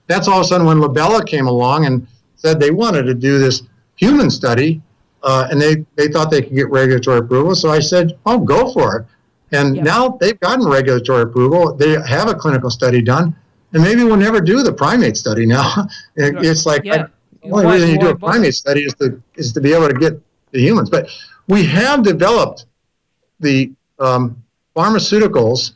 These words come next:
Speaker 1: the, the tam eight one eight, and also the gene therapy for dogs, cats, and horses too.
Speaker 2: Wow.
Speaker 1: So <clears throat> we, you know, we, we're talking about trying to find, we're looking for some marketing company that wants to do this, but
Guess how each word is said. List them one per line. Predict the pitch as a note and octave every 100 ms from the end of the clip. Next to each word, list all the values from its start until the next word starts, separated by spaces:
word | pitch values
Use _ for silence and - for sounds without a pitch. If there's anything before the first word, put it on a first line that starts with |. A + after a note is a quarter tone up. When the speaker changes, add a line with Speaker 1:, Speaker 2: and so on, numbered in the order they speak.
| _
Speaker 1:
the, | C#3+
the | C#3 C#3+ C3 -
tam | - E3+ G3
eight | G3
one | E3+ E3
eight, | D3+ D#3+ D#3+ - _ _ _ -
and | D#3 F3+ G#3+ G3+ -
also | E3 F#3+ F3+
the | C#3+
gene | C3+ D#3+ D3+
therapy | D3+ F#3+ G#3 A#2+
for | A#2 C#3+
dogs, | A#2 C#3 D3+ D#3
cats, | - D3+ D3+ - -
and | C#3 B2+
horses | C#3 F#3+ - G#2
too. | - D#3 F3+ - -
Speaker 2:
Wow. | F#3 G#3+ F3
Speaker 1:
So | - C#3+ C#3 - _ _ _
<clears throat> | A#2+ B2+ -
we, | D3+ D#3+ D#3
you | D#3
know, | C#3
we, | C#3+ D3+ -
we're | C#3+ C3+
talking | D3+ F#3 F3+
about | D#3+ C#3+ C#3
trying | D#3 D#3
to | D3
find, | D#3+ D3+
we're | D3+ D#3
looking | D#3+ A#3+ C4
for | A#3+ G#3+ F3+ F3+ _
some | - G3+ A#3
marketing | E3 A3 A3+ F3 D3
company | C#3 C3+ D#3+
that | D3
wants | C3+ D3+ E3+
to | D#3+ D#3 - - _ _ -
do | D#3+ A3+
this, | C#3 G#2+
but | C#3 -